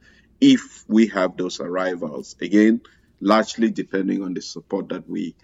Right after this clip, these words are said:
we get from the community. And I would say that the community has really stood up and come together. Um, seeing the, the mayor and the,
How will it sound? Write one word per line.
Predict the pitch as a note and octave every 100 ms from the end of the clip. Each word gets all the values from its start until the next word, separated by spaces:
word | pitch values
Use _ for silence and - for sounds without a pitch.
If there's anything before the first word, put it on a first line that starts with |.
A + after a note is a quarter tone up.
| _ _ _ _ -
we | G2
get | G2+ G2 -
from | - F2+
the | F2+
community. | - F2 G2+ G#2+ - G2+
And | F#2 G2
I |
would | G2 B2 -
say | - D3 A#2 F#2 _ _ _ _ -
that | G#2
the | G2+
community | - G2+ A2 A2 G#2+ -
has | G2+ F2+ -
really | G#2 A2
stood | G#2 - - - A2+ F#2+
up | F#2 -
and | F#2 E2
come | - F#2+
together. | G2 - D#2+ F#2 F2 E2+ _ _ _ _ -
Um, | F#2+ F2+ F2
seeing | - A2+ G#2+ G#2
the, | F#2+ F2 -
the | F2+
mayor | F2 G2 G#2 G2 G2
and | F#2 F#2
the, | F2+ E2